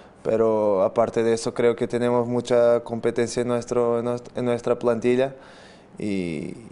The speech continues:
y el jueves va a ser un partido que, en que la raza, la actitud va, va a estar por encima de todo, pero al final tenemos que meter dos goles y no sufrir.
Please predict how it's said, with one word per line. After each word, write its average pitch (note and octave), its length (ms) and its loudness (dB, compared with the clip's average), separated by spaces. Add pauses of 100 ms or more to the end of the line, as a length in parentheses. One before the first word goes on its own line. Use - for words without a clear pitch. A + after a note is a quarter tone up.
(120)
y A2+ 140 -10
el G#2+ 120 -4
jueves A#2+ 420 4
va A#2+ 120 4
a A#2 40 -2
ser B2 140 -2
un A#2+ 160 -2
partido B2+ 540 2
que, G#2 540 -2
en G#2+ 140 -8
que G#2+ 320 0
la G#2+ 200 2
raza, A2 420 0
la A2 140 2
actitud A#2 680 0
va, A2 200 2
va - 680 -10
a - 20 -2
estar A2 260 -2
por A2+ 120 0
encima A#2 360 0
de A#2+ 100 4
todo, B2+ 400 2
pero A2 840 2
al A2+ 200 0
final A#2 420 0 (440)
tenemos B2 360 0
que B2 100 2
meter A#2+ 360 2
dos A#2+ 180 4
goles A#2+ 320 4
y - 20 -6
no B2 120 -2
sufrir. B2+ 560 0